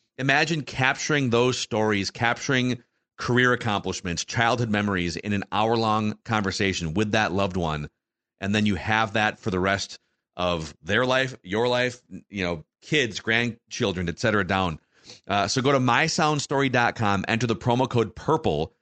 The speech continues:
to get the holiday special of ten percent off a gift certificate for Sound Story. That's promo code purple at my sound story dot com.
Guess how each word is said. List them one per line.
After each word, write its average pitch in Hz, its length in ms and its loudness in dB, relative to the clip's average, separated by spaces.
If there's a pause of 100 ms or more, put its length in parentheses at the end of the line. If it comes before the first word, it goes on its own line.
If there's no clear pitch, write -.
(280)
to 113 80 -6
get 123 180 0
the 120 60 4
holiday 131 380 2
special 123 400 -2
of 87 120 -4
ten 123 240 0
percent 139 380 -2
off 117 240 2
a 110 60 0
gift 104 240 0
certificate 90 520 0 (280)
for 117 260 2
Sound 107 360 2
Story. 71 400 -4 (220)
That's 110 160 -6
promo 143 300 0
code 131 240 0
purple 143 400 0
at 95 160 2
my 107 300 2
sound 127 380 0
story 123 320 0
dot 113 260 0
com. 82 340 0